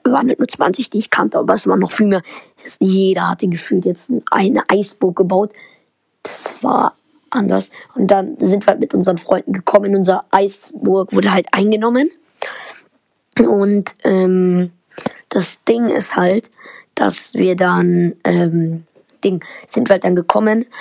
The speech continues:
haben uns auf dem Weg noch Schneebälle gemacht, richtig viele, und haben halt das nächste Fort,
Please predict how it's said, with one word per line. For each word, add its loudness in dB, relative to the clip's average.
haben 0
uns 0
auf -4
dem -2
Weg 0
noch -2
Schneebälle 0
gemacht, -4
richtig 0
viele, 2
und 2
haben 2
halt 0
das 0
nächste 2
Fort, 2